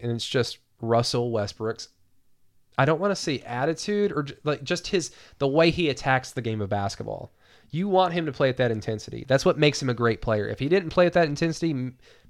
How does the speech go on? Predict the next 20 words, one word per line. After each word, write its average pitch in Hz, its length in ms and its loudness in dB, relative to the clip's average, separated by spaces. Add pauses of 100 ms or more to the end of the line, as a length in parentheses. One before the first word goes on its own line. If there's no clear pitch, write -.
(120)
maybe 165 440 4
he's 156 220 2
just 143 240 -2
another 123 260 0
guy 104 540 0 (260)
because 135 300 4
of 123 100 4
his 120 200 4
shooting 120 420 -2
limitations. - 760 -8 (800)
Um, 101 420 -2 (400)
but 147 180 4
there 180 140 8
is 160 100 4
a 143 40 2
fine 143 300 0
line 135 140 2
between 117 340 -4
playing 113 460 -2 (160)
intense - 680 -2